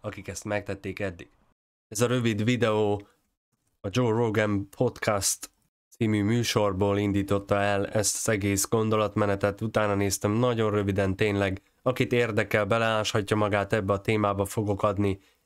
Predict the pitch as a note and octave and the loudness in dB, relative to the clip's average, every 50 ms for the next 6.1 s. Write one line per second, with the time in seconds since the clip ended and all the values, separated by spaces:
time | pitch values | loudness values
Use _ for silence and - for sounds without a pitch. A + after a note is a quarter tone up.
0 | _ - A#2+ A#2+ A2+ - - - G#2+ G2 - A2 A2 - A2 F#2+ - - - G#2 | _ -4 -2 -2 -2 -2 -2 -2 0 0 0 -2 0 0 -2 -4 -4 -6 -4 -2
1 | G2 G2 G#2+ A2+ A2+ A2 G#2+ G#2 G#2 G2+ G2+ G2+ G2 G2 G2 G2 G2 F#2+ F#2+ F#2 | 0 2 2 2 2 2 0 0 0 0 0 0 0 0 0 2 0 0 -2 0
2 | - A2+ G#2 G2+ G2 F#2+ - _ _ _ _ _ _ _ _ - G#2 A2 A2+ A2+ | 0 0 0 0 -2 -4 -10 _ _ _ _ _ _ _ _ -18 -16 -10 -4 -2
3 | A2 G#2+ G#2 G2+ A2 G2+ F#2+ G#2 G#2 G2 F#2 - - B2+ A#2 G#2 G#2 G2+ G#2+ G#2 | 0 0 0 0 0 0 2 0 0 0 0 0 0 0 0 0 0 0 0 0
4 | G2+ F#2 G2 A2 B2+ C#3+ C#3+ C#3+ - A#2+ G#2+ A2+ B2 B2+ A#2+ G#2+ - G#2+ G#2 F#2+ | 0 0 0 0 0 0 -2 -2 -2 -2 0 0 2 0 0 0 0 0 0 0
5 | F2+ - A#2 A2 A2 G#2+ G#2 A2 G#2+ G#2 G#2 G#2 G2 F#2+ F#2+ F#2+ F#2 F2+ F2 E2+ | -2 -2 0 0 0 0 0 0 0 0 0 0 0 0 0 0 0 -2 -4 -8
6 | - | -12